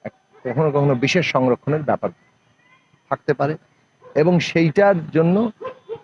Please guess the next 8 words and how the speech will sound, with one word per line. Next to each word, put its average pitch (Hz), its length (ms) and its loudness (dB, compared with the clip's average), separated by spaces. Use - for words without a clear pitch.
ছাত্রদের 185 480 4
মধ্যে 175 180 4
কিন্তু 160 180 2
দাবি 151 240 4
ছিল 170 280 0
যে, 160 260 0
যে 147 120 2
সমস্ত 175 380 0